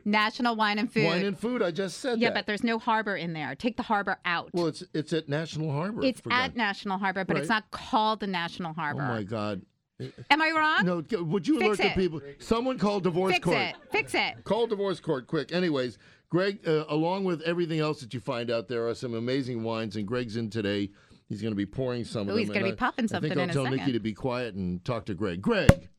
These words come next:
Speaker 2: help me out
Speaker 1: Yay,
Speaker 2: here. There we go.
Speaker 1: Greg.
Speaker 2: So why don't you tell us a little about the event?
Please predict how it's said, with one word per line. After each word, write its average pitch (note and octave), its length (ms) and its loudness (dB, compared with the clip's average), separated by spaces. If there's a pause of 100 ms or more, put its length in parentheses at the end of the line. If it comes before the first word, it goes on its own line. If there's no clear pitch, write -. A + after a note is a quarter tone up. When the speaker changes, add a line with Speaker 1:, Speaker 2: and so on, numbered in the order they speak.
(120)
Speaker 2:
help - 180 -6
me D5 120 -2
out C#5+ 140 2
Speaker 1:
Yay, C#5 40 2
Speaker 2:
here. C5+ 140 2 (260)
There B4+ 120 2
we B4 60 2 (180)
go. G#4 60 2
Speaker 1:
Greg. F4+ 340 -4 (880)
Speaker 2:
So D3+ 80 0
why F3 80 2
don't G3+ 120 -4
you G#3 60 -4
tell G3+ 160 2
us E3 120 -4
a F3+ 40 0
little E3 220 2
about D3 280 0
the C3 100 0
event? C3 520 -2